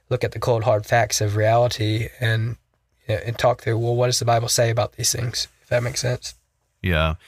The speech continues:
Speaker 2: So opposed to that kind of worldview, um, and, and I guess the narrative that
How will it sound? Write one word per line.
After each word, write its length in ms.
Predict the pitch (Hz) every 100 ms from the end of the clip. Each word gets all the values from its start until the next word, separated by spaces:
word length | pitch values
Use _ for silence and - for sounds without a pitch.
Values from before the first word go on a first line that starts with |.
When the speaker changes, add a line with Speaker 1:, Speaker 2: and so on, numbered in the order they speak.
| - - _
Speaker 2:
So 260 | - 120
opposed 560 | 104 - 131 143 131 -
to 320 | 101 87 82 78
that 320 | 85 82 -
kind 220 | 85 80
of 120 | 76
worldview, 720 | 80 85 87 85 87 87 87 - - -
um, 320 | 85 78 73 -
and, 300 | 87 82 80 - _ _ _
and 300 | 87 82 80 - _ 92
I 80 |
guess 220 | 90 92 -
the 100 | 80
narrative 540 | 82 85 85 80 76
that 160 | 80